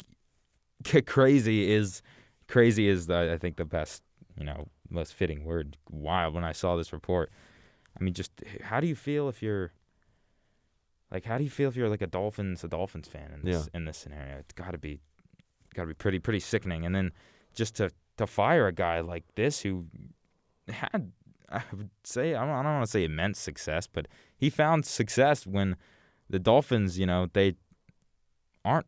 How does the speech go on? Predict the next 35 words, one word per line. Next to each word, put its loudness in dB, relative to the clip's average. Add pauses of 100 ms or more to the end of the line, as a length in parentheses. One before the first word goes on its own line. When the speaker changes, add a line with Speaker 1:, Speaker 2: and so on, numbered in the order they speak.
(100)
Speaker 1:
really 0 (160)
particularly 2
a, 4 (380)
a, -4 (180)
a -6 (720)
good 2
team 0
or 4
a 2
Speaker 2:
Yeah. -2
Speaker 1:
stacked -2
team 2
in 2
terms 2 (420)
of, -8
like, 2
talent-wise 4
or 2
on 6
paper. 4 (460)
And 6
I 6
think 0
he 2 (300)
definitely 2
had 2
them 0
performing, -2
like, -4
better 2
than 2
they 2
should 2
have -6
been, -2